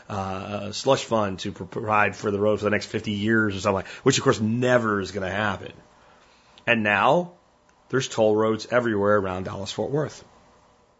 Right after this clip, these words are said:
They're everywhere. Everywhere you turn, there's a toll tag here and toll tag there. And,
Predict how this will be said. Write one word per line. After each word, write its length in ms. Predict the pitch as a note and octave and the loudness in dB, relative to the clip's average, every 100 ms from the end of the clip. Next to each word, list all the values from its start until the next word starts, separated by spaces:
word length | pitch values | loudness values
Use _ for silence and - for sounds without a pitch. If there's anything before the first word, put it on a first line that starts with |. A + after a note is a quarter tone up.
| _ _ _ _ | _ _ _ _
They're 160 | - E3+ | 2 4
everywhere. 340 | G3 E3+ F#2 - _ _ _ _ _ _ _ _ _ _ _ _ _ _ _ _ - | 4 2 -2 -10 _ _ _ _ _ _ _ _ _ _ _ _ _ _ _ _ -6
Everywhere 260 | A2 C#3 D#3+ | 0 4 4
you 60 | |
turn, 280 | D#3+ F3 E3 | 4 2 2
there's 180 | A2 G2+ | 0 -4
a 140 | G#2 F#2+ - _ _ | -4 -6 -14 _ _
toll 240 | - C#3+ D3+ | 0 2 4
tag 300 | D#3 D#3 C3 | 4 2 2
here 260 | C#3+ D3+ | 0 2
and 120 | A2 | 0
toll 260 | G2 C#3 C#3 | -2 0 0
tag 360 | D3 C#3 C#3 C#3 | 2 0 0 2
there. 320 | C#3+ C3 G2 | 4 4 2
And, 140 | F#2+ | -4